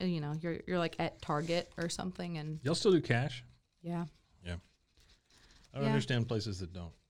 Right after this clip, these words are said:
Speaker 2: It's weird.
Speaker 1: Yeah, I mean, like
Speaker 2: Like, there's a cookie place here in town that doesn't do any cash.
Speaker 1: Oh, wow. Wow.
Speaker 2: Yeah.
Speaker 1: Yeah, I
Speaker 2: Isn't that weird?
Speaker 1: I mean,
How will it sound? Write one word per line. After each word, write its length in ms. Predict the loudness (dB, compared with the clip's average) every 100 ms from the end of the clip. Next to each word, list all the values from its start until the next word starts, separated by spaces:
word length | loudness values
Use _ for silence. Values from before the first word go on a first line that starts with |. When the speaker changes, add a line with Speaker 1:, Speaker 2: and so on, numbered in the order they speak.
| _ _
Speaker 2:
It's 100 | -10
weird. 220 | -6 -6 -8 -16 _ -20 -12
Speaker 1:
Yeah, 240 | -4 -2 -2 0
I 80 | 2
mean, 340 | 4 2 0
like 320 | -2 -2 -4 -10 -16 -8
Speaker 2:
Like, 100 | -2
there's 120 | 0
a 60 | 4
cookie 220 | 4 4
place 240 | 0 -4 -6
here 80 | -8
in 80 |
town 200 | -8 -8
that 120 | -10 -8
doesn't 220 | -8 -8
do 100 | -10
any 140 | -14 -18 _ _ _ _ _
cash. 380 | -8 -8 -10 -16 -4
Speaker 1:
Oh, 340 | -2 0 -2 -6 -12
wow. 280 | -6 -2 -2 -4 -14 -18 -20 _ _
Wow. 320 | -6 -4 -4 -6 _ _ _
Speaker 2:
Yeah. 160 | -10 -10 -12 _ _ _
Speaker 1:
Yeah, 220 | -8 -8 -6
I 220 | -6 -8 -10
Speaker 2:
Isn't 120 | -2 0
that 120 | 2
weird? 240 | 2 0 -2 -14 -20 _ _ -6
Speaker 1:
I 80 | -2
mean, 360 | 0 0 -4